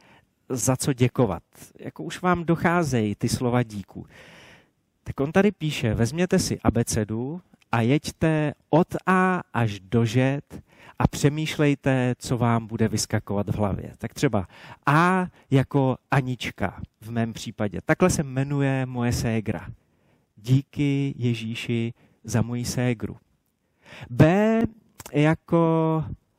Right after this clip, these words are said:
buchty. Jednak hodně rád peču a díky Bohu za to, že můžu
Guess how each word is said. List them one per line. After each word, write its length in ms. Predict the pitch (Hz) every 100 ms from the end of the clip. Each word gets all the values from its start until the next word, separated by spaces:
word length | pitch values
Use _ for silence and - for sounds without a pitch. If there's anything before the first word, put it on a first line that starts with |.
| -
buchty. 520 | 135 160 - - 101 - _ _ _ _ - -
Jednak 340 | 139 147 170 143 147
hodně 320 | 139 143 147 160
rád 160 | 160
peču 480 | - 135 - 135 156
a 160 | 139 120
díky 340 | 113 123 160
Bohu 260 | 135 139 143
za 120 | 139
to, 540 | - 143 139 135 135 -
že 240 | 110 98
můžu 640 | 92 120 139 170 170 170